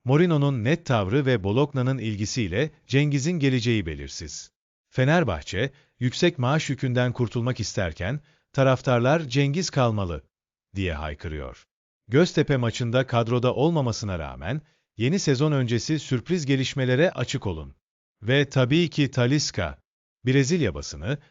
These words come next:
Gremio'nun yıldız oyuncumuza talip olduğunu yazıyor ve sarı lacivertli taraftarlar sosyal medyada "Talisca kalmalı"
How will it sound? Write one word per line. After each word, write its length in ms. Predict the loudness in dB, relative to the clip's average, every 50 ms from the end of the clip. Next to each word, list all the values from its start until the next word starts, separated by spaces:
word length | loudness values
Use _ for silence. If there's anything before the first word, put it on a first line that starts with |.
| _ _ _
Gremio'nun 560 | 0 2 2 4 4 2 2 2 0 0 -2 -2
yıldız 360 | 0 -2 0 0 0 -2 0
oyuncumuza 560 | 0 0 0 0 0 -2 -2 -2 0 0 0
talip 380 | 0 0 0 0 0 0 0 0
olduğunu 340 | 0 0 -2 -2 -4 -6
yazıyor 440 | -6 -8 -10 -10 -8 -4 -2 -2 -2 -2 -6 _ _ _ _ _ -2
ve 140 | 0 0 0
sarı 260 | 0 0 0 2 4
lacivertli 540 | 4 2 2 2 2 0 0 0 -2 -4 -2
taraftarlar 640 | 0 0 0 0 0 0 -2 0 0 2 0 0
sosyal 460 | 0 -2 -4 -4 -2 -2 -2 -2 0 0
medyada 480 | 0 0 0 0 0 0 0 0 0
"Talisca 440 | 0 -2 0 0 -2 -2 -2 -4 -2
kalmalı" 520 | 0 0 0 0 -2 -4 -6 -6 -8 -10